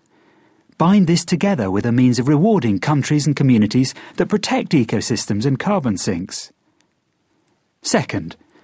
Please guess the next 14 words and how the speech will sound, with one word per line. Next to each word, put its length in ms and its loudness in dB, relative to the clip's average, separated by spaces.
revise 420 2
trade 320 0
rules 380 -6
such 360 -4
that 160 -4
the 80 -4
principle 520 2
of 80 0
fair 300 0
trade 460 -2
shifts 440 -2
from 200 -2
being 240 2
a 160 0